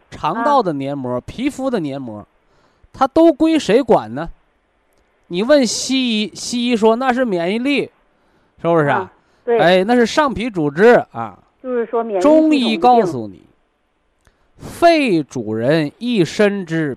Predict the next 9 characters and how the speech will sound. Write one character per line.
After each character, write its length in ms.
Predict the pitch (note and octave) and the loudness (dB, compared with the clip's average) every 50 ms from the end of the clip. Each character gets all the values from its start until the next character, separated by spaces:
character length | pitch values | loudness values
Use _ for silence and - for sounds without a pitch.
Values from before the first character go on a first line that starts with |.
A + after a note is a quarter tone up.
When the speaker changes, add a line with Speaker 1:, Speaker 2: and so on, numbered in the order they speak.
| - | -10
Speaker 1:
皮 280 | _ - - - D#3+ G3 | _ -20 -12 -10 -8 -8
毛。 300 | G3+ D3+ C3 D3+ F3 - _ _ _ _ _ _ _ _ _ _ _ _ _ _ | -6 -4 -4 -4 -6 -6 _ _ _ _ _ _ _ _ _ _ _ _ _ _
Speaker 2:
啊。 360 | - E3+ F3 E3+ E3 D#3 D#3 _ - | -12 -8 -8 -8 -8 -10 -12 _ -20
Speaker 1:
是 320 | - - - - D#4 E4 | -18 -16 -4 0 2 2
你 180 | C#4 F3+ C#3+ B2+ | 2 2 0 0
这 140 | C3+ G3+ A3+ | 0 2 4
个 100 | A#3 G3+ | 4 2
肺 440 | - - - - E4+ E4 C4+ F3 D3+ | 2 0 -4 -2 0 2 2 0 0
脏， 280 | - - D4 C#4+ - | 2 0 -2 -2 -2